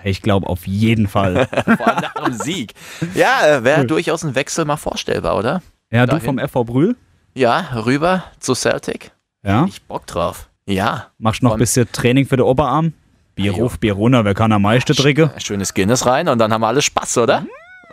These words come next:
Speaker 1: Mm.
Speaker 2: <laughs> Ja, nee, ich glaub, mein Trainer wird dann nicht mitspielen.
Speaker 1: Nee, glaub ich auch
Speaker 2: Ja.
Speaker 1: nicht. Witzige Geschichte noch,
Speaker 2: Oh.
Speaker 1: ähm, ich hab's grad vor mir, ähm, Celtics F C, die spielen, ähm, morgen tatsächlich wieder.
Speaker 2: Ja.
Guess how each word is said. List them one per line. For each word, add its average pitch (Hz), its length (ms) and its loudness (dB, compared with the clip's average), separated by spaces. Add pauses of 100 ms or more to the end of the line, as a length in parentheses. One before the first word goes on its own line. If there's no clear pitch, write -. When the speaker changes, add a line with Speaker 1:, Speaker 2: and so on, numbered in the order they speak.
(160)
Speaker 1:
Mm. 160 340 2
Speaker 2:
<laughs> 208 320 4 (960)
Ja, 185 380 4
nee, 156 220 -2
ich 147 100 -2
glaub, 139 160 0
mein 131 100 0
Trainer 123 280 0
wird 110 100 0
dann 104 160 -4
nicht 95 200 -8
mitspielen. - 420 -10
Speaker 1:
Nee, 95 260 -6
glaub 113 240 0
ich 110 160 0
auch 110 100 2
Speaker 2:
Ja. 78 360 -2 (120)
Speaker 1:
nicht. 120 120 -4
Witzige 175 340 2
Geschichte 151 420 0
noch, 131 320 2
Speaker 2:
Oh. 143 60 -6
Speaker 1:
ähm, 143 260 2
ich 131 100 -4
hab's 165 140 2
grad 131 160 2
vor 135 180 2
mir, 170 320 6
ähm, 139 320 4
Celtics 160 460 2
F 127 140 2
C, 151 180 2
die 147 120 0
spielen, 143 600 4
ähm, 120 400 4 (140)
morgen 104 480 0
tatsächlich 160 540 -2
wieder. 196 340 0
Speaker 2:
Ja. 165 320 0